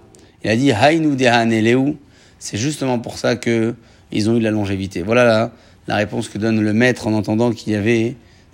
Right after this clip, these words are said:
des personnes qui devançaient, qui allaient tôt, qui retardaient, qui sortaient tard.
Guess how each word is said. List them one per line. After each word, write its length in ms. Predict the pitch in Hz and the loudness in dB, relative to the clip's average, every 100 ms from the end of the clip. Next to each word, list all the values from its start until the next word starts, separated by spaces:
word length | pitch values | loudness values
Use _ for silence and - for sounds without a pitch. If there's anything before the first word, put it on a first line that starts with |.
| - | -12
des 80 | 98 | -8
personnes 400 | 107 - 120 113 | -8 -2 -2 -2
qui 220 | - 107 | -2 -6
devançaient, 600 | 107 110 107 - 123 117 | -2 -2 -2 -6 -4 -6
qui 160 | 107 73 | -6 -10
allaient 160 | 80 | -8
tôt, 320 | 92 147 139 120 | -4 0 0 -2
qui 160 | - | -4
retardaient, 520 | 92 98 104 110 131 | -6 -2 -2 0 -2
qui 140 | 120 - | -4 -8
sortaient 260 | - - | -12 -10
tard. 380 | 104 143 135 120 | -2 0 0 -2